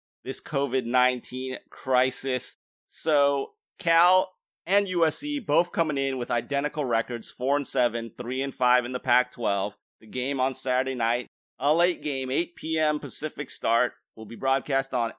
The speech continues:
F S one and locally here on radio, K A B C seven ninety A M and the Trojans Radio Network, Sirius X M as well.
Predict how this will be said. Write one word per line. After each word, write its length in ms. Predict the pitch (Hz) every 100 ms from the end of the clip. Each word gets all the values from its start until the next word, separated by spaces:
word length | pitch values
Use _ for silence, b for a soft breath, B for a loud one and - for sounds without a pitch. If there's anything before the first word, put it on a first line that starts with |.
| -
F 220 | 135 -
S 240 | 131 -
one 400 | 113 156 165 170 -
and 340 | 120 117 120 120 _ _
locally 500 | 165 208 170 165 156
here 360 | 127 139 139 -
on 280 | 120 123 117
radio, 460 | 117 120 117 117
K 160 | 113 139
A 200 | 135 139
B 140 | 117
C 280 | 117 117 117
seven 440 | - 117 107 110 107
ninety 480 | 101 98 95 95 -
A 240 | 101 98
M 340 | 95 151 151 147 _ -
and 140 | 98
the 40 | 95
Trojans 440 | 123 107 98 95
Radio 320 | 107 101 98
Network, 560 | 95 117 131 131 135 127 _
Sirius 500 | - - 131 123 120
X 300 | 110 117 - -
M 320 | 123 123 123 120 _ -
as 300 | 107 101 95
well. 560 | 101 135 160 151 143